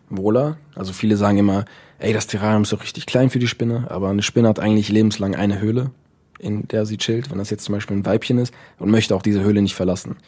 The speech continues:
Aber in der Natur kommt's eigentlich nie dazu, weil durch Wetterfaktoren oder Ra-, Raubtiere zum Beispiel,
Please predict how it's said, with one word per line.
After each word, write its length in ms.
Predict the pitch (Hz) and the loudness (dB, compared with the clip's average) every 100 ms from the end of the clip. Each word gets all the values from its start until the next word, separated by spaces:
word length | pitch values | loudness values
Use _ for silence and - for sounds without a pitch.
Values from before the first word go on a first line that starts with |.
| _ _ | _ _
Aber 160 | 95 101 | -6 0
in 60 | |
der 100 | 104 | 2
Natur 460 | 101 101 - 110 104 - - _ | 2 0 2 2 2 -6 -20 _
kommt's 240 | - 135 - | 2 2 2
eigentlich 240 | 110 107 | 2 4
nie 160 | 113 117 | 4 4
dazu, 380 | 113 - 120 104 | 2 2 0 2
weil 560 | 98 98 92 65 50 - - 87 123 | 0 0 -2 -6 -14 -20 -20 -18 -6
durch 460 | 98 107 - - - | -4 -2 -6 -10 -10
Wetterfaktoren 800 | 92 104 - - 92 - 95 90 | -4 -2 0 -2 -2 -6 -4 -4
oder 160 | - - | -4 -6
Ra-, 420 | 57 107 92 - | -6 -2 -2 -2
Raubtiere 540 | 98 104 - 107 101 | -2 -2 0 -2 0
zum 160 | 92 101 | 0 0
Beispiel, 380 | 101 - 95 | 0 -2 -8